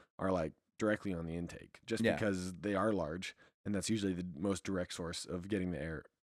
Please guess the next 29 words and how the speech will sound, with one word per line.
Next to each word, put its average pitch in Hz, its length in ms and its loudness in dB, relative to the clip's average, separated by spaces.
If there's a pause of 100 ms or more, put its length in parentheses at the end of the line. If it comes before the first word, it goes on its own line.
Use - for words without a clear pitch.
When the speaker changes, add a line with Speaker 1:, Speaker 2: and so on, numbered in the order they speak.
(120)
Speaker 1:
inwards. 95 340 4
And 92 100 0
so 110 120 0
that's - 120 -2
kind 98 160 -2
of 90 60 -2
the 90 60 -2
nice 95 160 0
part 92 200 0
about 78 300 -6 (400)
centrifugals 98 540 0
is 95 80 0
I 101 100 4
can, - 280 -2
I 110 100 0
have 123 140 4
intercooler, 85 560 0 (140)
you 101 80 -2
know, 98 100 2
I 95 80 2
have 110 80 4
an 98 100 2 (220)
intercooler, 90 600 -2
an 80 80 -6
air-to-air 107 360 2
in 92 60 0
the 147 60 -8
front 110 220 -4
bumper. 101 380 -2